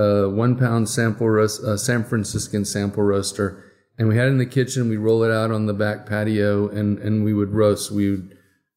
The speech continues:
order, uh, uh, you know, small bags from, uh, Sweet Maria's in Oakland, and we were just practicing and practicing. And we brewed some from, for her mother, and her mother was used to drinking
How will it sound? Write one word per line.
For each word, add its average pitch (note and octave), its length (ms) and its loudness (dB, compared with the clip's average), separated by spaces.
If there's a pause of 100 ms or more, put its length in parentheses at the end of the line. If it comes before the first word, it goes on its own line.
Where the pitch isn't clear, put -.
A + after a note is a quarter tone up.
order, A#2+ 380 4
uh, G2+ 680 -2
uh, F#2+ 420 -10 (540)
you B2 120 2
know, G#2+ 300 -2
small C3 360 2
bags A2+ 420 0
from, G#2+ 320 -2
uh, F#2+ 340 -4
Sweet C3 260 2
Maria's A2 500 0
in G2+ 140 0
Oakland, G2+ 480 -2
and G2 240 -6
we F#2+ 80 -2
were F#2+ 80 -2
just - 440 -8
practicing A#2 600 0
and G2+ 120 0
practicing. G2+ 540 -2 (380)
And B2 280 0 (200)
we D3 120 4
brewed C#3 360 4
some B2 260 0
from, A2+ 320 -4
for - 320 0
her A#2 160 0
mother, A#2 680 2 (160)
and G#2+ 300 -2
her A2+ 120 -6
mother A#2 280 2
was A2 240 0
used A2 240 -2
to A2+ 80 0
drinking G#2 800 0